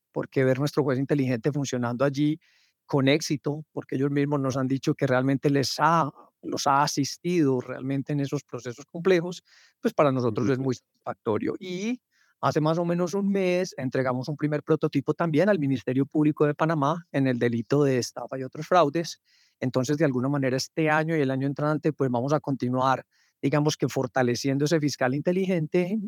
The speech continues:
Speaker 1: hasta que logremos, pues, como, eh, enlazar ya los delitos más importantes del código panameño. Entonces, de alguna manera, digamos que esos han sido los retos difíciles. Penetrar con inteligencia artificial, Jordan, no es nada fácil.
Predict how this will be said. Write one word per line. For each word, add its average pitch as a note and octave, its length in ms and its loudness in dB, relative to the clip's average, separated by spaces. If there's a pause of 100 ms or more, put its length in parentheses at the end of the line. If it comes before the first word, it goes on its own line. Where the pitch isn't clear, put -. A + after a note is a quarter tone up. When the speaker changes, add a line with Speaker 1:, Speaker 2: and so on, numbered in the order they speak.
Speaker 1:
hasta B2+ 360 -4
que - 160 -4
logremos, B2 560 -2
pues, D3+ 200 -2
como, C3 440 -4
eh, A2 440 -8
enlazar A#2+ 640 -2 (400)
ya C#3 460 2
los D3+ 160 2
delitos B2+ 360 0
más C#3 160 0
importantes A#2+ 580 -2
del A#2+ 180 -2
código A#2+ 360 0
panameño. A2 520 -4
Entonces, D3 340 0
de F#3+ 60 4
alguna D3+ 240 2
manera, D#3+ 320 0
digamos D#3+ 400 -2
que C#3 340 0 (320)
esos D3 260 -2
han F#3 100 2
sido F3+ 280 2
los D#3 220 2
retos C#3 420 0
difíciles. C3 680 -2
Penetrar D3 580 0
con A3 160 0
inteligencia D#3 520 0
artificial, D3 480 0
Jordan, D#3+ 400 0
no D#3 100 0
es D3 80 -2
nada C#3+ 340 0
fácil. - 280 -12